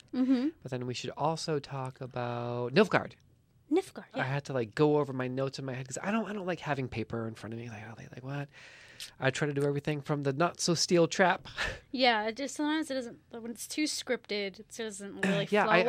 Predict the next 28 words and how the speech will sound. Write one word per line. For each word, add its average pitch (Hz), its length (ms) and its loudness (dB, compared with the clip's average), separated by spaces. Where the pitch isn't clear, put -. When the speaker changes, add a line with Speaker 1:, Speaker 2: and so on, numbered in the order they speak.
Speaker 1:
well. 269 100 6
Speaker 2:
do, 226 240 2
I 185 120 6
do 214 120 0
like 202 220 4
kinda, 170 180 0
like, 156 240 0
having 143 300 -4
things 131 200 -6
more 127 140 -6
natural, 123 520 -6
more 123 180 -4
organic. 127 560 -6
Speaker 1:
Yes. - 440 -10
Yeah. 285 140 -10
Speaker 2:
So 156 500 6
apparently 214 580 2
the 180 120 6
armor's 170 420 8
not 151 200 4
supposed 143 220 0
to 131 60 0
look 117 180 0
like 110 140 -6
that, - 200 0
<laughs> - 720 -20
which 151 200 4
is, 143 360 4